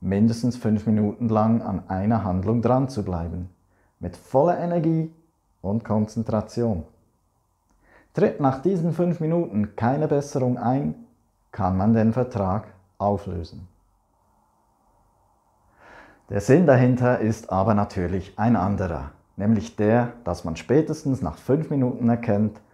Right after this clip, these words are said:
dass man durch das Starten in Bewegung gelangt und die Aufgabe, Handlung oder Situation weiterführt, weil man feststellt, dass die Herausforderung gar nicht so schwierig ist. Man führt das Begonnene zu Ende, weil man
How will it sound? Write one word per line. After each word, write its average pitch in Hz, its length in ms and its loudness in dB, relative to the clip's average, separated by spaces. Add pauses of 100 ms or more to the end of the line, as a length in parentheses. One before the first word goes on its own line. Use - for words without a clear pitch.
(240)
dass 92 220 -8
man 101 160 0
durch 90 180 -2
das - 200 -8
Starten 107 840 2
in 117 220 2
Bewegung 113 480 2
gelangt 139 480 2 (260)
und 104 220 -8
die 80 100 -6
Aufgabe, 113 640 0
Handlung 95 480 0
oder 90 180 -2
Situation 87 720 -4
weiterführt, 104 800 0 (260)
weil 180 180 0
man 165 160 0
feststellt, 160 760 0
dass 92 160 -10
die 90 100 -6
Herausforderung 123 1040 0
gar 101 280 0
nicht 110 220 0
so 127 160 -4
schwierig 139 440 -2
ist. - 320 -8 (800)
Man 127 160 0
führt 170 300 2
das 127 140 -4
Begonnene 123 500 2
zu 110 160 -6
Ende, 139 480 0 (420)
weil 110 300 4
man 127 480 0